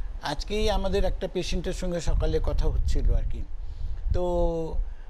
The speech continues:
উনি আমাকে বললেন, "আমি তো ডাক্তারের কাছে গেলাম, ডাক্তারবাবু বলছে যে আপনি daily দুটো করে ডিম খান, আপনি daily, আহ, ভালো মাছ খান, ভালো,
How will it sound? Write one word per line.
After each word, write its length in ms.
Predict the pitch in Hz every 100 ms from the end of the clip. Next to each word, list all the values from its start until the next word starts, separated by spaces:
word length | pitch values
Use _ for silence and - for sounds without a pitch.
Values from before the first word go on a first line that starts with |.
| -
উনি 260 | 170 185 185
আমাকে 280 | 175 165 175
বললেন, 420 | 170 165 175 165
"আমি 200 | 151 160
তো 120 | 139
ডাক্তারের 400 | 147 143 165 156
কাছে 240 | 160 165
গেলাম, 360 | 151 156 165 151 160
ডাক্তারবাবু 440 | 143 - 160 151
বলছে 380 | 139 139 - 160
যে 80 | 139
আপনি 340 | 135 - 151
daily 320 | 139 143 143
দুটো 240 | 135 139 143
করে 220 | 143 143
ডিম 300 | 131 139 139
খান, 300 | - 139 135 - - - -
আপনি 400 | 139 - 151 143
daily, 540 | 143 135 143 135 135 - -
আহ, 840 | 139 139 135 131 131 127 123 120
ভালো 300 | 117 135 139
মাছ 320 | 139 135 139
খান, 340 | - 143 135 127
ভালো, 440 | 131 131 139 123